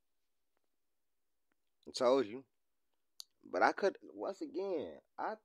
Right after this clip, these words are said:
could have sworn the Lakers had the best offseason, though. They made the best acquisitions, everything.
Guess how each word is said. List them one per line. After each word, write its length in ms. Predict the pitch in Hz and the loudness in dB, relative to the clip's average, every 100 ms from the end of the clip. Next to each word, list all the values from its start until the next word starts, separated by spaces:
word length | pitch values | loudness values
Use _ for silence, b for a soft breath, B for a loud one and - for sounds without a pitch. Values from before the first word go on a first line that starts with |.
| _ _ - | _ _ -6
could 140 | 208 | 2
have 140 | 180 151 | 2 2
sworn 640 | - - 185 196 196 156 | -4 -6 -2 0 0 0
the 60 | 131 | 2
Lakers 400 | 156 180 139 160 | 4 4 4 2
had 240 | 160 135 | 2 2
the 100 | 104 | 0
best 380 | 95 143 170 - - | 0 4 4 4 6
offseason, 800 | 170 165 - 110 87 76 67 | 6 6 2 -6 -6 -8 -8
though. 260 | 60 52 50 _ _ _ _ _ _ _ _ _ _ _ _ _ _ _ _ _ _ _ - | -6 -6 -10 _ _ _ _ _ _ _ _ _ _ _ _ _ _ _ _ _ _ _ 0
They 100 | 107 | 0
made 260 | 127 117 110 | 4 2 0
the 60 | |
best 380 | 76 - 120 135 - | -2 4 2 2 0
acquisitions, 960 | 123 - 107 - 131 143 135 135 131 - | 0 2 -2 4 4 4 -2 -4 -4 2
everything. 720 | 135 127 135 - - - | 2 2 -4 -4 -4 -6